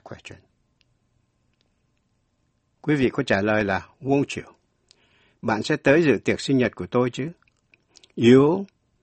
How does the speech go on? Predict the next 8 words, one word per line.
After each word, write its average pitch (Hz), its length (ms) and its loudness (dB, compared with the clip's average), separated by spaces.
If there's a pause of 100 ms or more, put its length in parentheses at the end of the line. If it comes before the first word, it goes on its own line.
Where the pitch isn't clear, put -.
(480)
đổi 92 180 -4
thành 107 220 -2
won't 127 480 -2
you? - 120 -20 (920)
This 147 240 4 (120)
peach - 420 0
is 120 220 -2
delicious. 113 720 0